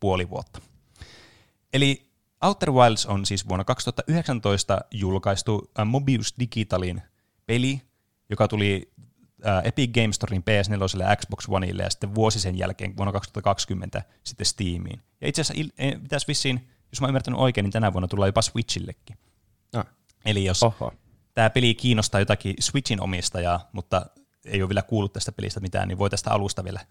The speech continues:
Speaker 1: ottaa pienet tärpit sitten, että mistä tää kertoo tää peli.
Speaker 2: Eikö Juuso viime jaksossa päivitellyt, että olisi pitänyt Switchillä pelata,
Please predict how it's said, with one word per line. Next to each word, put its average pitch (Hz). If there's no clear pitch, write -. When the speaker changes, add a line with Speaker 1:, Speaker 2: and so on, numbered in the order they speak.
Speaker 1:
ottaa 101
pienet 101
tärpit 101
sitten, -
että -
mistä 92
tää 90
kertoo 98
tää -
peli. 101
Speaker 2:
Eikö 143
Juuso 113
viime 82
jaksossa 78
päivitellyt, 80
että 78
olisi 80
pitänyt 87
Switchillä 90
pelata, 71